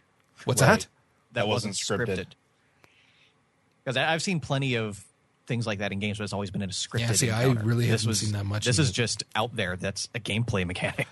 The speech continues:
Speaker 1: Yeah, that was awesome. Freaking spaceports were insanely gorgeous. And with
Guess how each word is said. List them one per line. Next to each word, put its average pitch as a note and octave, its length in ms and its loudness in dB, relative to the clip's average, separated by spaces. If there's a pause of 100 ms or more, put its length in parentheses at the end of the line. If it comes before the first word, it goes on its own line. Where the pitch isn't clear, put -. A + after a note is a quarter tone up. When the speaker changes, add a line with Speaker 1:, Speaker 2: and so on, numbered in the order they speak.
(140)
Speaker 1:
Yeah, G#2 360 -2
that - 80 -20
was - 120 -2
awesome. C#3+ 380 0 (300)
Freaking D#3+ 360 4
spaceports - 1160 2 (260)
were B2+ 400 6
insanely C3 1200 6
gorgeous. G#2 880 0 (360)
And D3 120 6
with E3+ 320 2